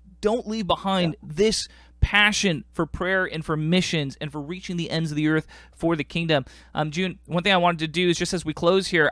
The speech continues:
Speaker 1: I would love for us to pray actually, 'cause I just feel like
Speaker 2: Yeah,
Speaker 1: we're
Speaker 2: let's do
Speaker 1: talking
Speaker 2: it.
Speaker 1: so much about prayer. Um, I would love it if you could,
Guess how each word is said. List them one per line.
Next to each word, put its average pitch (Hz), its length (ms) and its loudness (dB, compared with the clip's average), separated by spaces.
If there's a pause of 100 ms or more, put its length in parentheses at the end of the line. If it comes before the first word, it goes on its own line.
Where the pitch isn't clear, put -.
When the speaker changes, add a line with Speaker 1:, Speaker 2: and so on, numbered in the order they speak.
Speaker 1:
I 156 80 -4
would 196 120 0
love 175 160 4
for 165 100 4
us 160 80 0
to - 80 -10
pray 160 260 6
actually, 135 400 0 (160)
'cause 165 120 -4
I 165 80 4
just 180 100 -2
feel 196 100 0
like 170 100 2
Speaker 2:
Yeah, - 20 -2
Speaker 1:
we're 143 80 0
Speaker 2:
let's - 80 -2
do 180 60 4
Speaker 1:
talking 180 180 2
Speaker 2:
it. 190 120 0
Speaker 1:
so 180 120 -2
much 170 120 -4
about 165 240 0
prayer. 170 380 4 (300)
Um, 165 160 -2
I 165 100 4
would 185 100 2
love 180 140 4
it 175 80 0
if 160 140 -4
you 175 160 0
could, 175 260 2